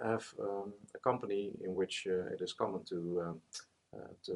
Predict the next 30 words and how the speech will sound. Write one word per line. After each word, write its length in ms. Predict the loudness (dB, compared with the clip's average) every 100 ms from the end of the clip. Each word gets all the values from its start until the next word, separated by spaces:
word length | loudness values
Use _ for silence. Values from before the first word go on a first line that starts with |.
| 0 -2
to 100 | -4
get 180 | -2 6
bonuses 520 | 10 10 8 2 2 0
if 100 | -2
you 80 | 2
hit 220 | 6 6
certain 460 | 4 4 6 6 8
targets, 520 | 10 12 10 2 -2 _ _ _ _ _ _ _ 6
uh, 300 | 10 10 8
and 140 | 6 10
those, 320 | 10 10 4 -2 -4
uh, 480 | 0 2 2 4 2 12
bonuses 540 | 12 12 12 8 8
are, 440 | 10 10 10 6 2 -2 -4 -2
let's 180 | 2
say, 200 | 8 8
thirty 260 | 10 8 8
percent 380 | 2 4 4 4
of 120 | -2
the 80 | 0
company's, 560 | 2 4 2 2 4 4
uh, 480 | 2 2 0 0
salaries, 580 | 4 8 8 8 4 0 -4 _ _ _ _ _ _ 4
and 200 | 6 6
you 100 | 10
benchmark 540 | 10 10 8 6 8
that, 240 | 8 6 2
and 300 | -2 -2 0
the 220 | 4 4 2 -4
benchmark 480 | 4 4 4 0 0